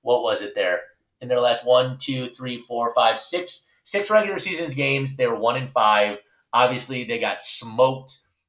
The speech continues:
by the Buccaneers. So they finished their season one and six, losing to teams like the Seahawks, Cardinals, Giants, and then Bucs in the first round.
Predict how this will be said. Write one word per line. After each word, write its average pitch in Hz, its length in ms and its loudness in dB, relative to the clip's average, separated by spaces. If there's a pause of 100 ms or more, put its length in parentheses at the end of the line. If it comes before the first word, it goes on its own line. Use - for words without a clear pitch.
(120)
by 120 240 2
the 117 80 -6
Buccaneers. 117 500 -2
So 127 60 -4
they 117 120 -8
finished 165 260 -6
their 165 100 -4
season 143 300 -6 (160)
one 143 400 2 (120)
and 139 240 0
six, - 580 -2 (260)
losing 143 400 2
to 139 100 -2
teams 135 340 -6
like 123 220 0
the - 60 -12
Seahawks, 139 560 2 (200)
Cardinals, 127 800 0
Giants, 113 640 -2 (280)
and 113 180 -6
then 104 180 -8
Bucs 117 340 0
in 117 80 -12
the 104 60 -8
first 104 320 -10
round. 127 460 2